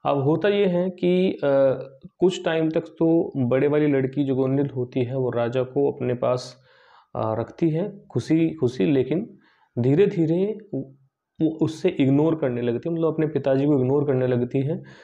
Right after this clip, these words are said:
उसको ऐसा लगने लगता है कि उसके पिताजी और उसके जो हंड्रेड सोल्जर्स हैं वो बिना बात का खर्चा है, तो वो अपने पिताजी से कहती है कि "भाई मैं हंड्रेड सोल्जर्स को मैनेज नहीं कर पाऊँगी, पचास सोल्जर मैं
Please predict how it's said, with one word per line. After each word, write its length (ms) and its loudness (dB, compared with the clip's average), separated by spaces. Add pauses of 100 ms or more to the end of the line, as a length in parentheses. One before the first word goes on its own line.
(480)
उसको 260 -2
ऐसा 180 2
लगने 160 2
लगता 280 2
है 140 -2
कि 380 -2
उसके 260 -2
पिताजी 520 2
और 160 4
उसके 240 -2
जो 140 2
हंड्रेड 340 0
सोल्जर्स 580 0
हैं 220 -4 (480)
वो 160 2
बिना 260 2
बात 220 0
का 100 -2
खर्चा 380 -4
है, 300 -6 (340)
तो 80 4
वो 140 4
अपने 180 0
पिताजी 300 0
से 140 0
कहती 320 -2
है 140 0
कि 100 2
"भाई 140 4
मैं 180 0
हंड्रेड 340 -2
सोल्जर्स 440 2
को 100 -4
मैनेज 340 2
नहीं 160 2
कर 160 0
पाऊँगी, 340 -4
पचास 340 0
सोल्जर 440 0
मैं 240 -2